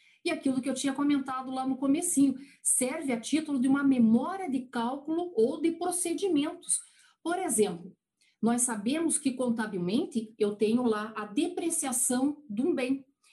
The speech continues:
Eu levo em consideração a vida útil econômica do bem.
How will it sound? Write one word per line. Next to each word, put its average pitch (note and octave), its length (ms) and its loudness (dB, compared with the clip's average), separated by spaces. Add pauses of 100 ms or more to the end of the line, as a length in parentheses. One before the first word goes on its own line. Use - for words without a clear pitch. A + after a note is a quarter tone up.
Eu G#3 100 2
levo C#4 340 2
em E4 80 0
consideração A#3+ 640 2
a A3+ 100 -4
vida C#4 640 -2
útil C#4+ 500 0
econômica D4 840 0
do F#3 100 -6
bem. F3+ 380 -4